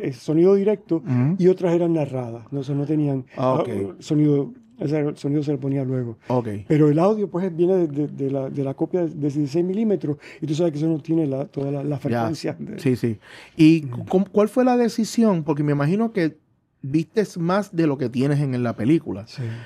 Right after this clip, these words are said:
Speaker 2: ¿Cómo fue la decisión de ir cortando hasta convertirlo en la película, ¿sabes? Porque ahí es que está lo difícil. La gente no sabe que
Speaker 1: <laughs>
Speaker 2: para el editor, para edi-, edi-, el editar es más difícil que a veces producirlo.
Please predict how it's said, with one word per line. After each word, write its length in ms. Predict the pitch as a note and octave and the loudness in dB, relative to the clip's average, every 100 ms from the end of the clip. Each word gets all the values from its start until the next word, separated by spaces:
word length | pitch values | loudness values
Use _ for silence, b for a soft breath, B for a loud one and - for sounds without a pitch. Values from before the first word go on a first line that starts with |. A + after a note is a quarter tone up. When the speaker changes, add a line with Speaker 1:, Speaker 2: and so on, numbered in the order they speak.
| - - | -12 0
Speaker 2:
¿Cómo 220 | D#3+ G3 | 2 2
fue 160 | A3+ | 2
la 120 | G#3+ G#3 | 2 2
decisión 600 | G#3 G#3+ F#3+ G#3+ G#3 F#3 | 0 -4 -2 0 0 2
de 140 | D3 | 4
ir 240 | E3 G3 A3 b b b b b _ _ _ _ | 4 2 -4 b b b b b _ _ _ _
cortando 600 | D3+ C#3+ C#3+ G#3+ B3 G#3+ | 2 2 2 2 2 2
hasta 260 | D#3+ - C#3 | -2 -2 -2
convertirlo 580 | C3+ C3+ A#2+ - C#3+ D#3+ | -2 -2 -4 0 2 2
en 80 | |
la 100 | D#3+ | 0
película, 920 | D#3+ C#3+ C#3 C#3+ C3+ C3+ B2+ A#2 G#2+ - - | 2 2 2 2 2 2 0 0 -2 -6 0
¿sabes? 220 | C3 B2 | 0 0
Porque 180 | A#2+ C#3 | -2 2
ahí 100 | G#3 | 2
es 40 | |
que 80 | A3+ | 0
está 160 | - G#3 | 0 2
lo 80 | |
difícil. 380 | D#3+ C3+ D#3 A#2 | 2 4 2 2
La 100 | A2 | 0
gente 180 | C3 C#3 | 0 2
no 120 | F3 | 2
sabe 260 | E3 F3+ F3 | 4 4 4
que 480 | E3+ D3+ C3+ A#2 F#2+ B B | 4 4 4 2 -4 B B
Speaker 1:
<laughs> 220 | B - | B 0
Speaker 2:
para 200 | D#3 D#3 | 4 6
el 60 | |
editor, 360 | D#3 D3 F3+ F#3 | 6 6 4 2
para 140 | E3 D#3+ | 4 4
edi-, 220 | D3+ D3+ | 6 4
edi-, 260 | E3 D#3+ - | 4 4 4
el 160 | E3+ E3+ | 4 6
editar 400 | E3+ E3+ G3 G#3+ | 6 6 6 4
es 80 | |
más 180 | G#3 G#3 | 6 4
difícil 420 | F#3+ F3+ G3+ G#3 | 2 0 0 0
que 80 | F#3+ | 2
a 40 | E3+ | 4
veces 220 | F3 F#3+ | 4 0
producirlo. 720 | F#3 D#3 C3 - C#3+ A#2 G2 | 4 4 6 6 6 4 0